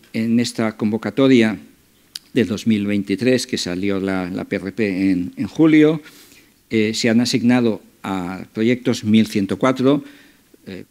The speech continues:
con respecto a los novecientos, creo que eran ochocientos noventa y nueve, de la convocatoria anterior,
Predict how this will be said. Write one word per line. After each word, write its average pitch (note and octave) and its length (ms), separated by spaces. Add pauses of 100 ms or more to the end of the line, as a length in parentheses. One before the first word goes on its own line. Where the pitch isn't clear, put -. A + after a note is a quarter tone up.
con F#2 140
respecto G#2 380
a G2 40
los F#2 300
novecientos, G2+ 1000 (280)
creo G2 140
que - 80
eran G2+ 160
ochocientos F#2+ 480
noventa G2+ 260
y G2+ 60
nueve, A2 280 (460)
de G2+ 140
la F#2+ 120
convocatoria G#2+ 840 (100)
anterior, A#2+ 580